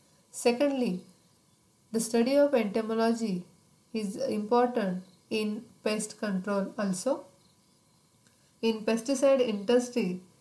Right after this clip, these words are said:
professional entomologist requires along with other employers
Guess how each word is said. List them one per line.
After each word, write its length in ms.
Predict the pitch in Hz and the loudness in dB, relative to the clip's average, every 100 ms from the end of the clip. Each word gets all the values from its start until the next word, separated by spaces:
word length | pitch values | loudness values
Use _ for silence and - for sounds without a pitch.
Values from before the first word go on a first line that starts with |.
| _ _ _ - | _ _ _ 0
professional 500 | 226 233 277 277 277 | 2 6 6 6 2
entomologist 880 | 220 226 220 214 208 196 226 - - 202 | 2 0 -2 0 0 2 0 -2 -4 -2
requires 680 | 214 - 226 233 254 - - _ _ _ - | -4 -2 2 4 2 -2 -16 _ _ _ 2
along 380 | 220 233 269 269 | 4 6 4 2
with 200 | 269 - | 0 0
other 340 | 214 208 208 | -2 0 0
employers 640 | 190 175 202 208 269 - | -2 -2 -2 0 0 -4